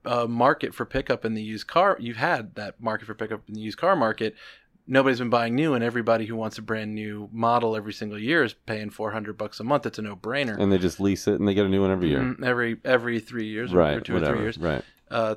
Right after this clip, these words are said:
Speaker 1: th-, r-, roughly thirty thousand miles is essentially what it is. But now the, the big <laughs> problem is you've got all these people who have turned in their leases, right? And they're,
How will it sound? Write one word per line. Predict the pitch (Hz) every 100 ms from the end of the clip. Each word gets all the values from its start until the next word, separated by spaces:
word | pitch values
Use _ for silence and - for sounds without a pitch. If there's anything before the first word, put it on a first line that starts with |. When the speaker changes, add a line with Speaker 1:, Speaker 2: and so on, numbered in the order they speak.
| -
Speaker 1:
th-, | 117
r-, | 117
roughly | 117 117 120 113 117
thirty | 104 113 110
thousand | 104 107 110
miles | 110 104 110 113
is | 107
essentially | 107 107 - 104
what | 104
it | 101
is. | 101 120 - - - _ -
But | 131
now | 127 135 170 170 147
the, | 127 - -
the | 127 123
big | 127 117
<laughs> | 110
problem | 113 147 139
is | 139 139
you've | 135
got | 131 127
all | 131
these | 123
people | - 139 - 117 110 - - - - _ _ _ _ _ _
who | 151 143
have | -
turned | - 143 135
in | 135 131
their | 117
leases, | 117 117 120 151 156 160 - _ _ _ _ _ -
right? | 123 143 -
And | 120 120
they're, | 117 120 117 117 113